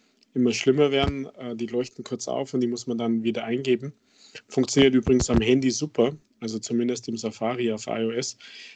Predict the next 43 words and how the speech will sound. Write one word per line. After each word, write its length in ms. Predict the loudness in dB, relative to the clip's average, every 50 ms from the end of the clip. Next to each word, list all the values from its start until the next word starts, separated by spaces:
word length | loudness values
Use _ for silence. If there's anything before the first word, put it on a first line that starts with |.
| _ _ _ _
Ähm, 640 | -8 -4 -2 0 4 4 4 4 4 2 0 -4 -6 _
man 100 | -2 -2
braucht 300 | -2 0 -2 -4 -2 -4
da 40 | -6
keinen 220 | -4 -2 -4 -4 -4
P 100 | -6 -6
C 180 | 2 2 4
dafür, 340 | 4 2 0 0 0 2 2
weil 80 | 2 0
da 80 | -2
bin 180 | -2 0 0 2
ich 320 | 2 2 2 2 0 -4 -8 -16 _ _ _ _
immer 260 | -4 -2 0 2 2
so 140 | 2 0 -2
ein 60 | -2
bisschen 380 | 0 -2 -2 0 2 4 4 4
vorsichtig, 760 | 2 -2 0 2 2 2 2 0 -2 -2 -2 -4 -4 0 2
weil 120 | 0 0
so 400 | 0 0 0 0 0 0 0 -2 -6 _ _ _ _ _ _ _ _ _ -10 -8
Sachen 480 | -2 -2 -2 0 2 2 2 2 2
oft 300 | 0 -4 -4 -4 -4 0
gar 100 | 2 4
nicht 160 | 6 6 4 4
funktionieren. 640 | 0 0 0 0 0 2 4 6 6 8 6 6 4 2 -4 -10 -14 -16 -16 -18 -18 -20 -20 -20 _ _ _ _
Und, 640 | 4 6 6 8 8 6 6 4 2 0 -4 -4 -4
äh, 120 | -6 -2 -2
wenn 120 | 0 0
man 120 | 0 0
das 140 | 0 -2 -4
dann 220 | -4 -6 -6 -6 -8 _ _ -20 _ _ _ _ _
durchgespielt 720 | 0 2 2 2 0 -6 -12 -10 -2 0 0 0 0 -2
hat, 320 | -2 -2 -2 -4 -10 -18 -20 _ _ -14 -10
haha, 320 | -8 -6 -4 -4 -4 -6 -6 -10 -16 _ _ _
also 220 | -14 -12 -6 -4
wenn 100 | -2 -2
man 100 | -2 -2
sich 120 | -2 -2 -2
die 100 | -2 -2
fünf 240 | -2 -2 -2 -2
Kombinationen 760 | -2 -2 0 2 2 0 0 -2 -4 -4 -4 -2 0 2 2
merken 300 | 2 0 0 -2 -6 -4
hat, 220 | -4 -4 -6 -4 -4
kennen, 320 | -2 -2 -2 -2 -4 -6